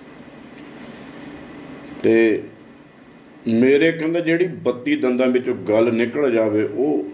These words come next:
ਸੱਚ ਹੋ ਜਾਂਦੀ। ਜਿਹੜਾ ਮੈਨੂੰ ਸੁਪਨਾ ਆਉਂਦਾ ਹੈ, ਉਹ ਵੀ ਕਹਿੰਦੇ ਸੱਚ ਹੋ ਜਾਂਦਾ ਹੈ। ਤੇ ਇਹ ਗੱਲਾਂ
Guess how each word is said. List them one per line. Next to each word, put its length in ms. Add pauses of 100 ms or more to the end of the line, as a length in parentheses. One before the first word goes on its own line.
(140)
ਸੱਚ 380
ਹੋ 200
ਜਾਂਦੀ। 300
ਜਿਹੜਾ 180
ਮੈਨੂੰ 260
ਸੁਪਨਾ 460
ਆਉਂਦਾ 320
ਹੈ, 180 (760)
ਉਹ 100
ਵੀ 100
ਕਹਿੰਦੇ 280
ਸੱਚ 300
ਹੋ 120
ਜਾਂਦਾ 280
ਹੈ। 40 (2250)
ਤੇ 140
ਇਹ 160
ਗੱਲਾਂ 540